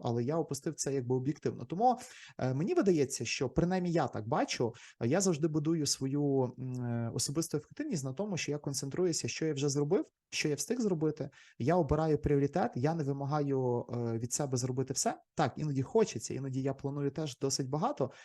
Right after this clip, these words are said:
але все одно у підсумку я обираю пріоритет. І якщо підсумовувати і давати ще кілька інструментів, е, я би сказав, е, про наступне.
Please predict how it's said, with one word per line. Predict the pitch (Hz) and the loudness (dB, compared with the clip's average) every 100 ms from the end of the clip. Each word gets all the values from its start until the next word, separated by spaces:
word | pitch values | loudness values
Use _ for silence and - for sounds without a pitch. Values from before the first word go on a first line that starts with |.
| - | -6
але | 123 123 | -2 0
все | - | 0
одно | 175 240 | -2 -2
у | |
підсумку | 180 180 139 131 | -2 -4 -4 -4
я | 135 | -2
обираю | 139 120 123 120 | 0 0 0 -2
пріоритет. | - 104 101 - - _ - - - - | -4 -6 -6 -8 -14 _ -20 -20 -6 2
І | |
якщо | 170 170 - 269 262 - - | 4 4 2 2 2 2 0
підсумовувати | 147 - 180 226 165 113 - - - | 0 0 4 4 4 2 -2 -6 -2
і | 147 139 | 0 2
давати | 151 190 170 | 2 2 0
ще | 151 180 | -2 -2
кілька | - 170 151 143 131 | -2 -4 -4 -4 -4
інструментів, | 147 139 - 170 277 320 131 - - | -2 -4 -2 -4 -4 -4 -6 -6 -4
е, | 127 | -4
я | 120 247 | 0 0
би | 240 | 0
сказав, | - 151 151 170 - 123 | -2 -2 -2 -2 -6 -8
е, | 123 117 | -6 -6
про | - 147 | -4 -4
наступне. | 143 - - - | -4 -4 -6 -8